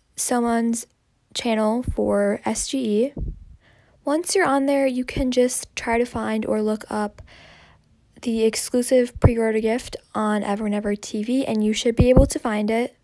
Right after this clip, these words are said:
After that, all you have to do is press on the description box and click on that first link, and that'll take you to the form where you fill it out to try to get your exclusive gift. So this is kind of turning into a tutorial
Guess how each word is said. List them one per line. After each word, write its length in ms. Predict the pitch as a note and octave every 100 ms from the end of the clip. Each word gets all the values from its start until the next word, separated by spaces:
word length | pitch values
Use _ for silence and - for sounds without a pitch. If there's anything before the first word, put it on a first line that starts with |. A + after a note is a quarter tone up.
| _ _ -
After 260 | E4+ -
that, 240 | D#4+ D#4 -
all 100 | B3+
you 60 |
have 140 | C4 C4
to 100 | C4
do 140 | D4
is 160 | E4+ -
press 260 | C4 B3
on 80 | B3+
the 80 | A#3
description 480 | A3 - C#4+ D#4 D4+
box 400 | D4 D4 - - - -
and 140 | - C#4
click 180 | D#4 C#4+
on 120 | C4+
that 160 | B3+
first 340 | - A#3 A#3+ A3+
link, 220 | A3 G#3+
and 140 | A#3 A3+
that'll 160 | B3
take 260 | B3 A#3+ A#3
you 120 | A3
to 120 | A#3
the 100 | A3+
form 440 | A3 A3 G3+ G#3 G#3
where 120 | G#3
you 220 | G#3 G#3
fill 200 | - C4
it 100 | B3
out 240 | G#3+ G#3 - - - _
to 580 | - - G#3+ G#3+ G#3 G#3 -
try 220 | - G#3+
to 80 | G3+
get 140 | G#3 -
your 140 | G#3
exclusive 480 | G3+ - A3 B3+ B3+
gift. 500 | G#3+ C#4 - - - _ - _ - -
So 100 | D4+
this 80 |
is 80 | F4
kind 220 | - F4
of 40 | D4
turning 260 | G4+ G4
into 220 | G4 F#4+ F4+
a 60 |
tutorial 680 | - - - D4+ D4+ D4 D4